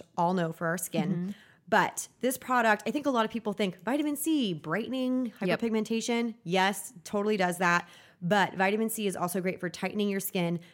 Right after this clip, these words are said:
Speaker 1: minimizing the appearance of your pores, in addition to brightening those dark spots. So you guys know this. This product completely transformed my skin in July when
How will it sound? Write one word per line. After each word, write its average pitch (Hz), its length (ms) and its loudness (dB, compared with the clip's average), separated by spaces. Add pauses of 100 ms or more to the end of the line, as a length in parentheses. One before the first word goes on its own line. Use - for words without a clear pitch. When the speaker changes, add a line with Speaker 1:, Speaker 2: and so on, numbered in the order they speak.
Speaker 1:
minimizing 202 480 0
the 202 80 2
appearance 180 360 -4
of 180 80 -4
your 175 100 -2
pores, 165 540 -2
in 202 120 0
addition 180 380 -2
to 170 100 -4
brightening 160 340 -4
those 151 160 -6
dark 143 240 -4
spots. - 400 -4
So 170 380 0 (680)
you 196 180 -4
guys 240 260 2
know 220 140 2
this. 208 340 0 (160)
This 214 260 2
product 226 340 0
completely 220 440 -2
transformed 185 520 -2
my 180 140 0
skin 170 300 -2
in 170 100 0
July 160 640 0
when 165 400 -2